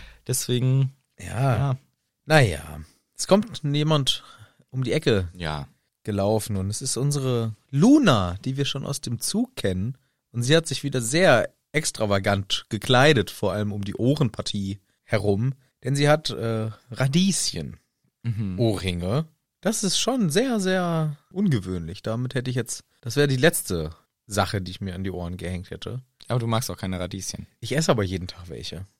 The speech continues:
Speaker 1: Echt?
Speaker 2: Ja, weil die sind sehr gesund.
Speaker 1: Ja, das stimmt.
Speaker 2: Ich hab
Speaker 1: Lecker.
Speaker 2: immer so eine Handvoll Radieschen in meiner Brotdose.
Speaker 1: Äh, das wusste ich nicht, aber es ist doch grad gar keine Radieschenzeit, oder?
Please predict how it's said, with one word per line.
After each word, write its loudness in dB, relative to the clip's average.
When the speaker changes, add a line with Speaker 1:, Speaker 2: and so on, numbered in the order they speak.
Speaker 1:
Echt? -2
Speaker 2:
Ja, -2
weil -4
die -6
sind -4
sehr 2
gesund. -4
Speaker 1:
Ja, 0
das -8
stimmt. -4
Speaker 2:
Ich -4
hab -4
Speaker 1:
Lecker. -6
Speaker 2:
immer 4
so 0
eine 0
Handvoll -2
Radieschen -2
in -8
meiner -4
Brotdose. -6
Speaker 1:
Äh, -4
das -6
wusste -6
ich -2
nicht, -2
aber -2
es -4
ist -8
doch -8
grad -8
gar -10
keine -10
Radieschenzeit, -8
oder? -8